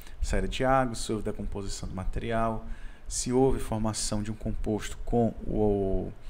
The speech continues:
com o gás de arraste, né? Porque, afinal de contas, como há aquecimento, então você precisa ter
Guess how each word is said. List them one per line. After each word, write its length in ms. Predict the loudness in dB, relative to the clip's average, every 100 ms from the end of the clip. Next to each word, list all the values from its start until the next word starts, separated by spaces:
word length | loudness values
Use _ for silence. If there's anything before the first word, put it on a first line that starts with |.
| -6 -4
com 220 | 0 2
o 20 |
gás 300 | 6 6 6
de 80 | 4
arraste, 500 | 2 6 4 4 0
né? 140 | -2 -2
Porque, 440 | -6 -8 -6 -8 -8 -8 -8 -6
afinal 260 | -2 0 2
de 100 | 0
contas, 380 | 0 -2 -2 -2
como 180 | 2
há 100 | 2
aquecimento, 600 | 2 2 2 2 0 0
então 240 | -2 -2 -4
você 260 | -4 -4
precisa 400 | -2 -4 -6 -6
ter 360 | -6 -6 -8 -6